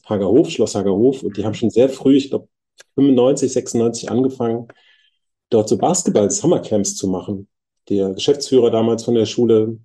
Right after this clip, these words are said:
hatte irgendwie enge Verbindungen auch in die N B A. Man kannte Leute, so. Und, ähm, die Schule war grundsätzlich ein Internat. Ich war nicht im Internat, ich war ein normaler Tagesschüler.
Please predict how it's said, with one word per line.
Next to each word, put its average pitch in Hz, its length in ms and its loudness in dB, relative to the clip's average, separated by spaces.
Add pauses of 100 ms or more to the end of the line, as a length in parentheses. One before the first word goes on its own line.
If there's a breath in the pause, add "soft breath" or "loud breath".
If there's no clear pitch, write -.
hatte 113 240 -6
irgendwie 107 240 -2
enge 120 180 2
Verbindungen 117 520 2
auch - 160 -4
in 113 100 0
die 110 140 2
N 110 140 0
B 113 460 0
A. - 40 -6
Man 160 120 2
kannte 104 340 -2
Leute, - 300 -10 (140)
so. 107 340 -6 (560 loud breath)
Und, 98 380 0
ähm, 104 300 -6
die 98 120 -6
Schule 117 280 2
war 98 260 0
grundsätzlich 110 460 -2
ein 120 60 -2
Internat. 127 600 -2
Ich - 160 -10
war 113 120 0
nicht 107 140 -2
im 107 60 -4
Internat, 113 420 0
ich - 120 -16
war 104 80 -2
ein 95 40 -2
normaler 98 280 -4
Tagesschüler. 120 720 -4